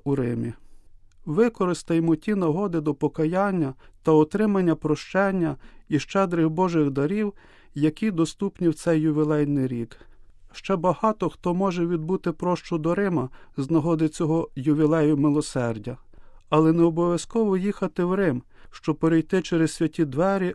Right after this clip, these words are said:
однієї з папських базилік і осягнути пов'язаний з такою прощею повний відпуст.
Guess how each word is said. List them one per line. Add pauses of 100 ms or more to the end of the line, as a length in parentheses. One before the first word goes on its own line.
однієї
з
папських
базилік (280)
і
осягнути
пов'язаний
з
такою
прощею
повний
відпуст.